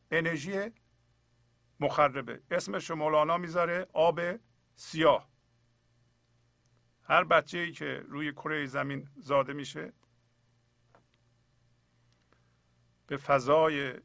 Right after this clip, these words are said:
این انرژی وارد می‌شه.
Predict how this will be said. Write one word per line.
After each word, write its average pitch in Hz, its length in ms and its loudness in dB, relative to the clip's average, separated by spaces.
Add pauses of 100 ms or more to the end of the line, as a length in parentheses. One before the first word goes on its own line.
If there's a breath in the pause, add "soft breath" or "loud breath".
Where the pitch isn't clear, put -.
این 156 260 -10
انرژی 147 560 -8 (600)
وارد 139 340 2
می‌شه. - 260 -18